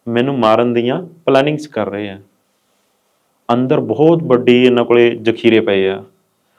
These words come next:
ਉਹ ਬਾਹਰ ਬੈਠਾ ਇੰਨਾ ਡਾਊਟ, ਇੰਨਾ ਪੈਨਿਕ ਹੋ ਜੂ, ਇੰਨਾ ਪੈਨਿਕ ਹੋ ਜੂਗਾ, ਹੋ ਸਕਦਾ ਉਹਦੇ ਕੋਲੇ ਕੋਈ ਪਿਸਟਲ ਹੋਵੇ ਤਾਂ ਆਪਾਂ ਨੂੰ ਠੋਕ ਜਿਓ ਕਿ ਇਸ ਤੋਂ ਪਹਿਲਾਂ ਇਹ ਮੈਨੂੰ ਮਾਰਨ, ਮੈਂ ਇਹਨਾਂ ਨੂੰ ਮਾਰ ਦੇਣਾ।" ਉਹ ਵੀ ਤਾਂ ਇੱਕ ਕੰਡੀਸ਼ਨ ਹੈ ਨਾ, ਉਹ ਵੀ ਨਿਊਰੋਲੋਜੀਕਲ, ਉਹ ਵੀ ਬਿਹੇਵੀਅਰਲ ਕੰਡੀਸ਼ਨ ਹੈ।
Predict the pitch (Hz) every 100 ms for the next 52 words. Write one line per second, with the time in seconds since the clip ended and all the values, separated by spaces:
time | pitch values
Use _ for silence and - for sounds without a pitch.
0 | _ - 151 127 170 180 123 - 151 131
1 | 156 147 110 131 - 135 156 170 160 135
2 | 143 135 127 147 147 147 131 135 139 113
3 | 131 147 135 143 139 156 151 151 151 143
4 | 143 - - 123 151 - - 156 143 127
5 | 110 110 107 - _ _ _ _ 160 151
6 | 151 160 165 156 180 170 151 135 123 170
7 | 160 151 185 202 196 165 123 107 104 98
8 | - _ _ _ _ _ _ _ _ 110
9 | 113 165 202 202 175 - _ 139 127 127
10 | 156 165 123 - - _ _ _ _ _
11 | _ _ _ _ _ _ _ _ 123 175
12 | 165 139 131 131 131 - 151 165 127 135
13 | 156 139 107 - 98 95 101 107